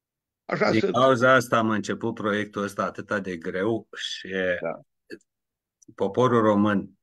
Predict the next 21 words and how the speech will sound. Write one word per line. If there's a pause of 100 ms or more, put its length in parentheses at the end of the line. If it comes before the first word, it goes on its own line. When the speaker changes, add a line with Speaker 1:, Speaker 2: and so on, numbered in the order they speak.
(500)
Speaker 2:
nu
știe
pe
motiv
că (120)
le
este
servită (160)
o
altă
istorie. (640)
De
Speaker 1:
Într-adevăr. (880)
Speaker 2:
e
servită
Speaker 1:
Mari
Speaker 2:
de
niște
oameni
Speaker 1:
Da.
Speaker 2:
care